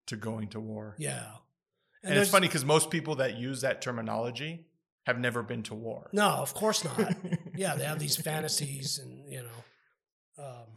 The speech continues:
Speaker 2: and so, yeah, uh, you know, and it's all because of, th-, there's a reason for it. It's because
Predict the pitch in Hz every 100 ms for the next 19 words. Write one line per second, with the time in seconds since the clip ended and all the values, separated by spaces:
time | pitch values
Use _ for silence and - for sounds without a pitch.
0 | _ _ _ _ _ _ _ _ _ _
1 | _ - 185 190 180 196 160 127 123 -
2 | - 214 220 170 151 165 - 196 190 160
3 | - 160 143 131 - - - - 190 190
4 | 214 208 240 208 175 214 175 160 - 139
5 | 135 143 143 165 170 151 131 -